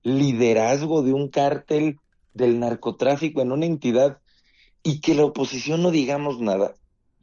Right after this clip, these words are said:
O que de una marcha legítima, este, veamos todos que a un joven que ya esté en el suelo, los granaderos fantasmales, porque dizque ya no existían,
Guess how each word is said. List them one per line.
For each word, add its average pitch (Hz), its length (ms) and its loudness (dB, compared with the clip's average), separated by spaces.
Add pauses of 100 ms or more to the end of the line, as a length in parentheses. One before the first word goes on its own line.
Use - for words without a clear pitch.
(360)
O 139 160 -2
que 156 160 2
de 156 120 2
una 202 260 2
marcha 185 440 0
legítima, 147 920 -2 (480)
este, - 360 -4
veamos 165 460 0
todos 175 380 2
que - 120 -2
a 147 60 4
un 156 160 0
joven 170 340 2
que 135 140 -2
ya 143 100 4
esté 151 220 -2
en 160 100 -2
el 127 140 0
suelo, 143 540 2
los 127 260 2
granaderos 143 720 2
fantasmales, 143 960 0
porque 135 320 -4
dizque 123 340 -2
ya 160 160 2
no 185 120 0
existían, 170 760 -2